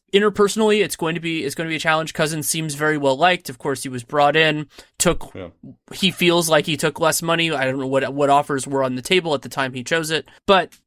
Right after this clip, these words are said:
Speaker 1: that's, you know, it, they're gonna have to figure this out because the Warriors are insanely good, but against the best, the best, they're not good enough to overcome this, like, these limitations unless Cousins, you know, they're, they unlock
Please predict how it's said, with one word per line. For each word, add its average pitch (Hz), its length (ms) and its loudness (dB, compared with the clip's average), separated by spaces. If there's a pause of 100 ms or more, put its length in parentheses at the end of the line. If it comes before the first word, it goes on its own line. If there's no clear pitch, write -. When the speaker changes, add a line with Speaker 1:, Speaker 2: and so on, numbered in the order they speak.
Speaker 1:
that's, 185 540 2
you 160 120 -2
know, 151 280 0
it, 165 260 -4
they're 156 200 -2
gonna 185 140 2
have 202 180 0
to 190 60 -12
figure 208 240 0
this 196 180 -2
out - 160 0
because 139 380 -4 (160)
the 175 60 -2
Warriors 180 500 2
are 175 300 4
insanely 160 640 -4
good, 147 360 0 (100)
but 185 220 2 (140)
against 185 320 0
the 202 80 0
best, 185 240 2
the 156 60 -8
best, 196 280 2
they're 151 140 -2
not 151 360 2
good 165 180 -2
enough 156 340 0
to 170 140 -8
overcome 151 720 -4 (140)
this, 180 640 0 (260)
like, 156 300 0
these 185 340 -2
limitations 185 720 -2
unless 170 440 0
Cousins, 175 560 -4 (220)
you 180 80 2
know, 165 140 4
they're, 165 240 2
they 170 160 2
unlock 165 480 2